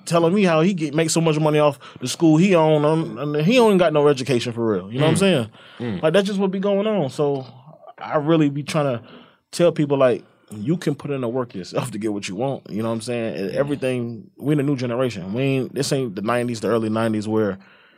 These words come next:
Speaker 1: if you went to school, you was gonna win. Like, I, like I said, again, I ain't telling nobody not to go to school, but
Speaker 2: Mm.
Speaker 1: everybody I talk to, I, I'm ta-,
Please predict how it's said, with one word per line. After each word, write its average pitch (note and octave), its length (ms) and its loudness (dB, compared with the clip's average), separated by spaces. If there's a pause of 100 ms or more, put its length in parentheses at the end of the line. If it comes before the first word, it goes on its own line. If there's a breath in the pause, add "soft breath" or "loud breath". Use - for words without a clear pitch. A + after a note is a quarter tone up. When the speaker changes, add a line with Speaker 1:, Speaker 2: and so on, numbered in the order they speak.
(600 soft breath)
Speaker 1:
if G2 180 -6
you B2 120 2
went A#2 160 2
to G2 60 -4
school, B2 300 2
you A2+ 100 0
was G#2+ 140 -4
gonna A2 200 0
win. B2 240 -2 (200)
Like, F#2+ 400 -6 (680)
I, G#2 420 0 (200)
like A2+ 160 -2
I A2 60 -2
said, A2 180 -2
again, A#2+ 220 -2
I C#3+ 80 0
ain't G#2+ 100 -4
telling C#3 180 -6
nobody A2 300 -4
not A2 240 -4
to E2+ 60 -16
go G2 160 -4
to G2 60 -4
school, G#2 380 -6
but F#2 200 -6 (240)
Speaker 2:
Mm. D2+ 320 -14 (160)
Speaker 1:
everybody C#3 480 -2
I E3+ 80 -4
talk - 280 -8
to, D3+ 240 -8 (120)
I, A#2+ 160 -4 (100)
I'm E3+ 160 -12
ta-, D#3 300 -4